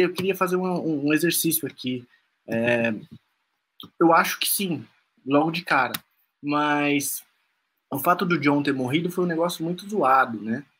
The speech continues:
Porque ele era um cara muito, era um artista muito foda, assim. E fico imaginando que a gente não ouviu ainda por ele ter morrido,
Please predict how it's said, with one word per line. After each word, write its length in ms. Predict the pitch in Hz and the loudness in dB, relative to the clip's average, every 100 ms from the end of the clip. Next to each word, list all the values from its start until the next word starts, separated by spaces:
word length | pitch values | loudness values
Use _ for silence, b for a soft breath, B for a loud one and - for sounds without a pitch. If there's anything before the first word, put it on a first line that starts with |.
| _ _ _ - | _ _ _ -8
Porque 240 | 143 151 143 139 135 | -2 4 4 6 4
ele 140 | 143 156 | 4 4
era 140 | 175 | 4
um 20 | |
cara 220 | 202 196 180 | 2 2 2
muito, 1300 | 156 160 170 190 180 156 143 123 113 104 90 - - 113 | 0 0 0 2 4 4 2 0 -4 -6 -10 -14 -14 -8
era 360 | 110 131 127 135 | -4 0 0 2
um 80 | |
artista 360 | 151 151 180 180 | 0 0 -4 -2
muito 240 | 156 147 - | -4 -6 -6
foda, 300 | 123 113 110 | 0 0 0
assim. 260 | - - 95 | -8 -12 -10
E 80 | 104 | -6
fico 180 | 151 180 | -6 -2
imaginando 500 | 185 175 165 170 180 | 0 2 0 0 -4
que 120 | 185 | -4
a 60 | 180 | -6
gente 260 | 180 - | -6 -4
não 160 | 180 170 | -2 2
ouviu 400 | 156 139 143 139 | 4 6 4 4
ainda 300 | 123 139 151 | 0 -4 -6
por 160 | - | -2
ele 160 | 160 156 | 0 0
ter 140 | 160 | 0
morrido, 400 | 165 180 143 123 | -4 -2 -2 -4